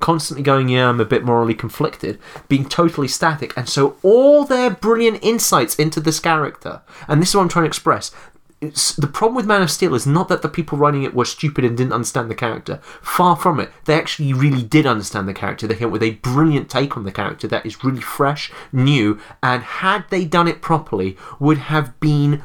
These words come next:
the best Superman film we've ever had. This, this is, this is what I'm trying to explain,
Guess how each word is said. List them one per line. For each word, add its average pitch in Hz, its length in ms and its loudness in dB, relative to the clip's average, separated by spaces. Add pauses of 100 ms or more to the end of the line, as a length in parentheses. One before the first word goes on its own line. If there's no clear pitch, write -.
(120)
the 123 160 2
best 151 460 -2
Superman 131 560 0
film 117 320 -2
we've 110 160 0
ever 104 180 0
had. - 320 -8 (1160)
This, 147 180 2
this 160 320 2
is, 160 140 0
this 151 220 2
is 165 60 -2
what 165 100 4
I'm 147 40 2
trying 139 140 2
to 127 100 -2
explain, 127 340 0